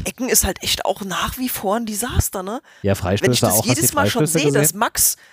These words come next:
Speaker 1: dass Max und Götze zu zweit zu dieser Eckfahne hindackeln, das, ey, würde ich am liebsten schon wieder gehen.
Speaker 2: Ja, auf der anderen Seite, ich meine, wir sind ein Traditionsverein und was hat bei uns mehr Tradition als Benny Köhler Gedächtnisecken?
Speaker 1: Benny Köhler Gedächtnisecken, jawohl.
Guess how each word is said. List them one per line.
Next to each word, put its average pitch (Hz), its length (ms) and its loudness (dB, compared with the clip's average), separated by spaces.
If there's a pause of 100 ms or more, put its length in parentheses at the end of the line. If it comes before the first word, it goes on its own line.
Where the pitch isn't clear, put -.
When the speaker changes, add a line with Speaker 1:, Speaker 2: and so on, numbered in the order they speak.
(120)
Speaker 1:
dass 196 240 -2
Max 233 340 -4
und 294 220 -8
Götze 359 380 0
zu - 260 -2
zweit 208 540 0
zu 381 140 0
dieser 240 220 0 (140)
Eckfahne 302 680 0
hindackeln, 226 720 0
das, 220 140 0 (100)
ey, 175 240 0
würde 262 220 -4
ich 359 80 -2
am 214 100 -2
liebsten - 340 -4
schon 240 200 -4
wieder 190 160 2
gehen. 226 380 -4 (2500)
Speaker 2:
Ja, 120 100 6
auf 135 60 2
der 131 120 2
anderen 160 260 2
Seite, 156 160 6
ich 147 100 -4
meine, 147 200 0
wir 143 80 4
sind 143 160 2
ein 170 100 2
Traditionsverein 139 840 0
und 131 120 2
was 139 160 2
hat 165 100 2
bei - 100 2
uns 131 320 -4
mehr 139 200 4
Tradition 151 680 2
als 139 220 0
Benny 143 260 2
Köhler 156 320 2
Gedächtnisecken? 160 640 2
Speaker 1:
Benny 220 140 4
Köhler 233 160 2
Gedächtnisecken, 202 800 -2
jawohl. 180 380 0